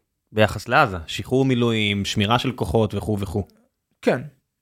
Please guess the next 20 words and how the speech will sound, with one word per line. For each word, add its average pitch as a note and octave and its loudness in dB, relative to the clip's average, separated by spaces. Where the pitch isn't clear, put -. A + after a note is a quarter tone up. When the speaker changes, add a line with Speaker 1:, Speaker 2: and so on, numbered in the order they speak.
Speaker 2:
אני D#3+ -4
חושב F3+ -4
שזה E3 -2
לא F3+ 4
בדיוק E3+ 0
ההגדרה C#3+ 0
הצבאית C#3+ -2
הטכנית E3 0
של D3+ -4
עתודה, G3+ 0
אבל G#3 0
הרעיון G3 2
הבסיסי F3+ -4
אותו E3 0
רעיון. C3+ 2
אז C#3+ 0
בכל D3+ 0
אופן, E3 0
בשטח G#3 2
עירוני, A#3+ 2